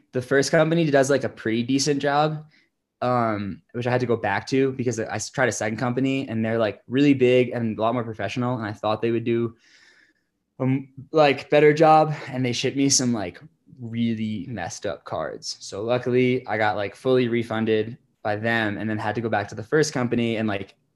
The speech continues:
it's all sorted now. Um, moving forward too, I have a much more, like, reliable provider. Um, but yeah, just working through the kinks. Right now, I'm just trying to get this first order sent out,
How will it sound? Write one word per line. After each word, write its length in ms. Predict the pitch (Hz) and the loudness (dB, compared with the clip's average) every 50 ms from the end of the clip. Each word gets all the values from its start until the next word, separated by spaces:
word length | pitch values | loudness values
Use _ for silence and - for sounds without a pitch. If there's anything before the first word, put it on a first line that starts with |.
| - | -6
it's 160 | 127 131 135 | -4 0 4
all 140 | 160 156 151 | 6 6 6
sorted 360 | 151 - 135 131 135 127 120 | 4 2 2 2 4 4 2
now. 440 | 120 117 120 123 127 131 131 131 - - _ _ _ _ _ _ - | 2 0 0 2 2 2 2 0 -4 -14 _ _ _ _ _ _ -6
Um, 520 | - 113 117 113 110 110 107 107 107 107 - _ _ _ - | -2 -2 0 0 0 -2 -2 -4 -8 -10 -14 _ _ _ -4
moving 260 | 123 123 120 123 113 | -2 -2 0 0 -2
forward 420 | 117 - 113 117 117 117 113 113 | -2 -2 0 0 2 0 0 -2
too, 220 | - - 110 110 104 | -4 -4 -2 -2 -2
I 60 | 104 | -2
have 320 | 110 104 104 104 101 - - - - _ _ | -2 -4 -4 -4 -6 -10 -14 -20 -20 _ _
a 80 | - 113 | -10 -8
much 240 | 110 107 104 - - | -8 -6 -8 -8 -8
more, 140 | 110 107 107 | -8 -6 -6
like, 200 | 104 104 - - | -6 -8 -8 -8
reliable 720 | 110 110 107 107 104 104 104 110 113 110 107 104 - _ | -6 -4 -2 -2 -2 -2 -4 -4 -4 -4 -4 -6 -10 _
provider. 640 | - 120 110 107 98 98 110 123 135 139 - - _ _ _ _ _ _ _ _ _ _ _ - | -14 -10 -6 -4 -2 0 2 2 2 0 -2 -10 _ _ _ _ _ _ _ _ _ _ _ -16
Um, 560 | 104 107 107 107 104 104 104 104 101 101 104 - _ _ _ _ _ _ _ _ - _ _ _ _ - | -12 -10 -8 -6 -6 -6 -6 -6 -8 -8 -10 -14 _ _ _ _ _ _ _ _ -20 _ _ _ _ -8
but 180 | 113 104 90 120 | -8 -4 0 2
yeah, 180 | 120 113 107 | 2 2 2
just 160 | 107 113 117 | 2 0 0
working 240 | 127 123 123 123 131 | 2 2 2 2 0
through 80 | 131 131 | -2 -2
the 80 | 120 | -4
kinks. 600 | 117 - 123 110 113 117 117 - - - - - _ _ _ - | -4 -6 -4 -4 -4 -2 -2 -2 -2 -2 -4 -8 _ _ _ -2
Right 120 | 113 117 | 0 0
now, 140 | 117 120 117 | 2 2 2
I'm 100 | 117 120 | 2 0
just 140 | 113 110 - | 0 -2 -2
trying 140 | 127 117 110 | -2 -2 -2
to 40 | 104 | 0
get 160 | 110 104 104 | -2 -4 -4
this 140 | 107 104 - | -4 -8 -8
first 340 | - - 107 104 104 - | -6 -6 -6 -6 -4 -4
order 220 | 107 117 117 117 113 | -4 -2 0 0 0
sent 240 | - 131 123 120 135 | 0 0 -2 0 2
out, 380 | 127 131 135 135 - - - | 2 4 2 2 0 -4 -10